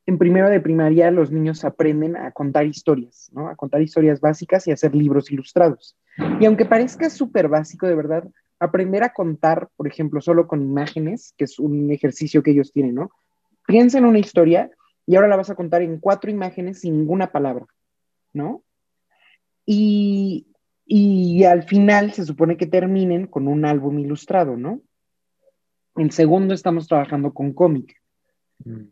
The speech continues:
Speaker 1: ¿no? Entonces los niños están haciendo sus propios cómics. Y claro, creo que es más fácil cuando ellos hacen o cuando les dices, "Mira, tú vas a tener que hacer esto,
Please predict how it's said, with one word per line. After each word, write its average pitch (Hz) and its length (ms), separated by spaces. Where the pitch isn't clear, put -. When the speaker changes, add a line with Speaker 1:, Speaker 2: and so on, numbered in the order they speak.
Speaker 1:
¿no? 131 80
Entonces 151 220
los 156 160
niños 156 240
están 143 260
haciendo 135 260
sus 123 160
propios 131 360
cómics. 143 500
Y 190 140
claro, 240 400
creo 254 160
que 294 80
es 262 80
más 269 200
fácil 240 320
cuando 175 320
ellos 220 300
hacen 175 280
o 175 80
cuando 151 200
les 139 160
dices, 143 260
"Mira, 156 220
tú 190 100
vas 220 200
a - 80
tener 160 300
que 185 80
hacer 175 200
esto, 147 380